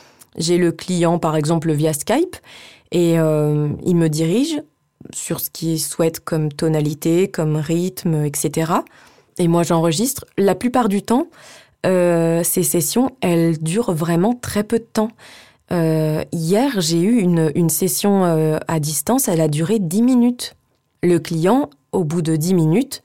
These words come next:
était content de ce que j'avais fait. Donc j'ai fait deux prises et c'était fini, quoi. Et moi, si j'avais été toute seule à ce moment-là, enfin, si, si j'avais pas eu le, le client, eh ben, je, je m'y serais peut-être prise, euh, plusieurs fois, j'aurais peut-être, euh,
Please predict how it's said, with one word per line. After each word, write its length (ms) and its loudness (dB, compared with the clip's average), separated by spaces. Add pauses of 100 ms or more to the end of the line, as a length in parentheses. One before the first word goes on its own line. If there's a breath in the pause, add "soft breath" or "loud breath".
était 240 -2
content 420 -2
de 80 0
ce 100 -4
que 120 -4
j'avais 280 0
fait. 300 -2 (560 loud breath)
Donc 160 2
j'ai 100 2
fait 180 0
deux 180 0
prises 440 0
et 100 2
c'était 340 -2
fini, 340 4
quoi. 260 0 (400 loud breath)
Et 180 2
moi, 400 4
si 220 -4
j'avais 300 2
été 180 -2
toute 200 -8
seule 280 0
à 80 0
ce 140 -2
moment-là, 440 2
enfin, 220 -2
si, 300 -6
si 180 -6
j'avais 280 0
pas 160 -2
eu 180 2
le, 240 2
le 140 0
client, 440 -2 (800 soft breath)
eh 120 2
ben, 120 4
je, 240 4
je 140 0
m'y 160 4
serais 300 -4
peut-être 560 0
prise, 400 -2
euh, 200 4
plusieurs 600 -2
fois, 480 2
j'aurais 280 0
peut-être, 520 -2
euh, 240 0